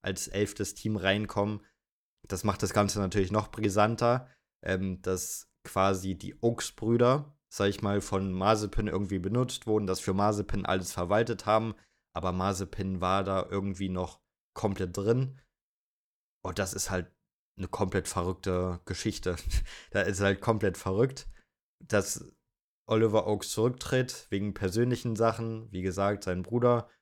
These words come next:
und dann das rauskommt, das ist schon, also wir haben dieses Jahr richtig Gossip,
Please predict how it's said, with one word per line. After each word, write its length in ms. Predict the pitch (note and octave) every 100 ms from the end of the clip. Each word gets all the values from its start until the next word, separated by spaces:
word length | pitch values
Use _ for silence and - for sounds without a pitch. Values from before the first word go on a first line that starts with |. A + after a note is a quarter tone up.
| _ _
und 200 | G2 F2+
dann 180 | G2+ G#2
das 240 | A2 A2
rauskommt, 520 | G#2+ G#2+ - A2 G#2 F#2+
das 120 | -
ist 140 | -
schon, 440 | - G2+ G2 F#2+ - _ _ _ _ _
also 220 | G2 F#2+ F2+ F2 - -
wir 220 | G2 -
haben 380 | F#2+ A2 A#2+ -
dieses 400 | A2+ A2 A#2 -
Jahr 180 | G#2 G#2
richtig 400 | G#2+ - G2 -
Gossip, 460 | A2 - G#2 G#2